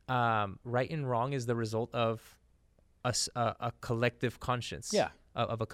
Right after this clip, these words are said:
Speaker 1: community
Speaker 2: development.
Speaker 1: standard, right?
Speaker 2: Yeah, and, and even to throw a little bit of a monkey wrench in there, it's like the revelation of God still has to hit the minds of humans,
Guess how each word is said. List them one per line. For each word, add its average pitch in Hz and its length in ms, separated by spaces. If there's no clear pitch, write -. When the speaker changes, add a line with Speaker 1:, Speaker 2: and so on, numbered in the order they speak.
Speaker 1:
community 120 320
Speaker 2:
development. 98 280
Speaker 1:
standard, 98 300
right? 113 180
Speaker 2:
Yeah, 180 140
and, 160 360
and 143 80
even 170 200
to 135 60
throw 151 160
a - 20
little 147 180
bit 139 100
of 113 60
a 110 60
monkey 123 260
wrench 104 300
in 143 160
there, 92 180
it's 104 180
like 101 280
the 127 120
revelation 127 580
of 98 100
God 104 480
still - 280
has 107 220
to 95 120
hit 117 220
the - 80
minds 98 380
of 85 100
humans, - 480